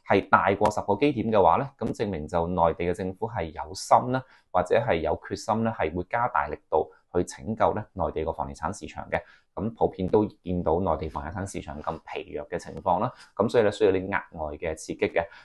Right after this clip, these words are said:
咁但係結果出嚟呢，咁就個減幅呢，就同上個禮拜嘅S L F啦，或者係M L F呢一樣，都係減十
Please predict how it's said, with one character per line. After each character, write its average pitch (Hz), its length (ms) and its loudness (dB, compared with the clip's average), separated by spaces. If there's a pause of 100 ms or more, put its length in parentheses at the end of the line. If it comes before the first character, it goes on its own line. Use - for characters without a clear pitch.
(120)
咁 202 100 2
但 165 140 8
係 - 60 -2
結 131 80 -4
果 147 120 8
出 190 120 4
嚟 120 100 6
呢， 123 180 4
咁 123 160 0
就 104 200 6
個 101 160 4
減 95 360 4
幅 135 200 -2
呢， 135 100 2
就 92 220 2
同 80 280 -8
上 92 320 0
個 98 180 8
禮 87 220 0
拜 92 220 2
嘅 95 140 -2
S - 260 -4
L 107 140 4
F 113 200 0
啦， 110 160 -2
或 82 220 0
者 113 80 -2
係 101 140 0
M 107 180 -2
L 104 60 0
F 104 180 -6
呢 110 160 -4
一 120 60 -2
樣， - 260 -4 (260)
都 180 160 8
係 101 200 -2
減 - 260 -8
十 - 80 0